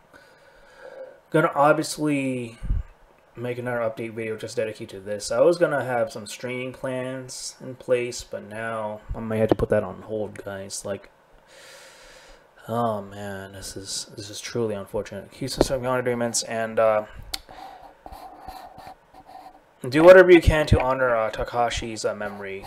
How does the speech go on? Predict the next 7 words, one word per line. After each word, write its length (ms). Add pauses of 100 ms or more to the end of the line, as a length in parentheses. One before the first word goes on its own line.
(120)
You 60
know, 260 (800)
play 200
a 60
lot 160
of 60
Yu-Gi-Oh, 760